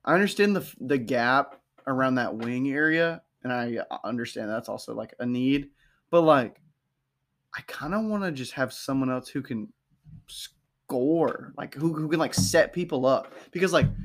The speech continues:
Cat to me is not setting people up. Anthony Edwards isn't setting people up. D'Lo literally, like, was running, like, a setup role and, like, running, like, safety on defense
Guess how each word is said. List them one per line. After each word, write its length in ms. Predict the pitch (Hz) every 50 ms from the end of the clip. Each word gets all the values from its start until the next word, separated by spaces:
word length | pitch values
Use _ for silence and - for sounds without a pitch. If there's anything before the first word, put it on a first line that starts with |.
| - - -
Cat 280 | - 175 170 190 208 -
to 80 | - 208
me 120 | 202 196
is 80 | 185 139
not 180 | 151 147 -
setting 240 | - - 139 135 135
people 260 | 131 135 117 123 123
up. 300 | 120 120 123 123 - _ _ _ _ _ _ _
Anthony 220 | - 139 131 147 147
Edwards 160 | 165 175 165
isn't 140 | 165 165 156
setting 180 | - 160 156
people 220 | 151 156 143 151 151
up. 340 | 151 147 143 - - - _ _ _ _ _ _ _ - 117
D'Lo 380 | 113 170 180 190 190 185 175
literally, 320 | 160 143 131 131 147 160 156
like, 240 | 143 127 110 - - - -
was 140 | 123 135
running, 220 | 123 143 156 151 135
like, 160 | 127 120 -
a 80 | 110 -
setup 540 | - - - - - 170 165 160 120 -
role 340 | 123 131 135 135 135 131 139 135
and, 120 | 127 120
like, 160 | 117 117 117 -
running, 280 | 120 131 139 147 143
like, 200 | 131 120 104 -
safety 540 | - - - - 156 151 151 151 - 147 139
on 180 | 131 123 123 120
defense 640 | 120 123 127 131 - 113 104 101 98 113 - -